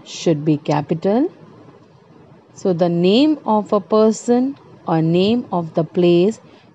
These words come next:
it always begin with capital letter. And in the end, put a full stop. It means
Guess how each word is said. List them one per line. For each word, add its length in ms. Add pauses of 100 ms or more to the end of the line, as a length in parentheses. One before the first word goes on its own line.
it 280
always 760 (360)
begin 400
with 300
capital 560
letter. 580 (1040)
And 340
in 180
the 260
end, 440 (1200)
put 280
a 200
full 440
stop. 500 (1160)
It 220
means 500